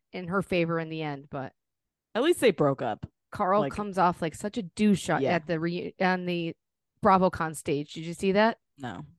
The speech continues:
Speaker 2: but I would, I would imagine he would. Doesn't surprise me.
Speaker 1: He seems A-okay about everything. Like,
Speaker 2: Mm.
Speaker 1: he's just so sick.
Speaker 2: Mm. All right. Should we go Salt Lake?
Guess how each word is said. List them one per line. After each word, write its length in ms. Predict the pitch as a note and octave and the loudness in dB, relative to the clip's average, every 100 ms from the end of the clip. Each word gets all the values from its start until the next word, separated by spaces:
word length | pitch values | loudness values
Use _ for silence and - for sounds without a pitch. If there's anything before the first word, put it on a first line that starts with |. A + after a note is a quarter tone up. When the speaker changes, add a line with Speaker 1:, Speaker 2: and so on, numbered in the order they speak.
| - | -2
Speaker 2:
but 200 | C#3+ G#2+ | 0 0
I 140 | C#3 C#3 | 0 0
would, 320 | C3 A#2 - | -2 -4 -4
I 120 | C#3 C#3 | -2 2
would 140 | C#3 | 2
imagine 380 | C3+ C3+ C3+ B2+ | 0 -2 -2 -6
he 120 | C3+ | -6
would. 300 | A#2 - - - _ _ _ _ _ _ _ | -6 -8 -12 -20 _ _ _ _ _ _ _
Doesn't 240 | D#3 C3+ C3 | 0 0 -2
surprise 380 | - A#2 E2+ - | -6 -4 -4 -8
me. 180 | B1+ C#3+ D#3 - - _ _ _ _ - | -14 -12 -14 -20 -20 _ _ _ _ -6
Speaker 1:
He 160 | - | 0
seems 340 | B3+ C4+ A3+ E3+ | 0 0 -2 0
A-okay 500 | G3+ G3 F#3 - F#3 | 4 6 6 2 -2
about 220 | E3+ D#3+ - | 0 -2 0
everything. 580 | F3 E3 D3+ - D3+ D#3+ _ _ - | -2 0 -4 -6 -12 -14 _ _ -12
Like, 140 | D3+ | -10
Speaker 2:
Mm. 40 | C4+ | -10
Speaker 1:
he's 140 | A#3 | -10
just 180 | D#4+ - | -10 -6
so 120 | C4 | -6
sick. 640 | - - - G#3+ F#3 - - - | -6 -8 -6 -6 -8 -12 -16 -18
Speaker 2:
Mm. 220 | C#3 C3 _ _ _ _ _ _ _ _ _ _ _ _ _ _ _ _ - | -16 -18 _ _ _ _ _ _ _ _ _ _ _ _ _ _ _ _ -2
All 80 | C4+ | 2
right. 280 | G#3+ F3+ F3+ F#3+ - - - _ _ _ _ _ _ _ _ _ _ _ _ _ _ _ | 6 6 4 -2 -12 -16 -20 _ _ _ _ _ _ _ _ _ _ _ _ _ _ _
Should 120 | _ F3+ | _ -2
we 60 | |
go 120 | F3+ | 0
Salt 240 | E3+ F#3 F3 | 2 2 2
Lake? 280 | F3+ A3 | 0 -2